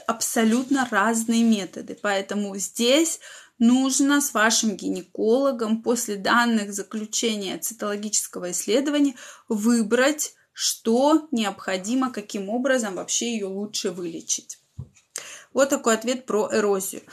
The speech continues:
На беременность после родов эрозии может вообще не быть. Это тоже абсолютная норма. Но если вы беременность не планируете,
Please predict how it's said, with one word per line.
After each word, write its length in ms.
На 260
беременность 800
после 640
родов 500
эрозии 400
может 340
вообще 400
не 160
быть. 360
Это 180
тоже 320
абсолютная 760
норма. 480
Но 340
если 300
вы 100
беременность 680
не 200
планируете, 800